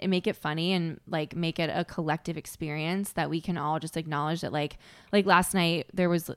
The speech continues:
I think, almost three hundred people at Chelsea Music Hall. It was, like, ninety percent women, if not more. And ev-, like, I put up the definition of, like, what is a fuckboy on one of the slides, and I read it out, and I was like, "Who, does this sound familiar to anyone?" And everyone clapped. Like,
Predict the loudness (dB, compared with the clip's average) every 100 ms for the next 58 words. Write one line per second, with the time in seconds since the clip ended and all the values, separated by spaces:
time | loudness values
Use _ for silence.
0 | -2 -2 -2 -2 -2 -2 -2 0 0 0
1 | -2 -4 -2 -2 -2 -4 -6 0 0 2
2 | 0 2 2 2 0 -4 -6 -10 -20 -8
3 | 2 4 4 2 0 0 2 2 2 0
4 | 0 -2 2 2 2 0 2 2 0 -2
5 | -10 -4 2 2 2 4 4 4 2 2
6 | 2 2 2 4 2 2 0 0 0 0
7 | -2 -2 -4 -4 -2 -2 -2 -4 -6 -6
8 | -4 -4 -4 -6 -8 -4 2 4 4 0
9 | -2 -2 0 4 4 4 2 0 -2 -2
10 | -10 -20 -20 _ -2 0 2 2 2 4
11 | 4 4 2 2 4 4 4 4 4 4
12 | 2 4 6 6 6 0 -2 -6 -6 -10
13 | -10 0 2 2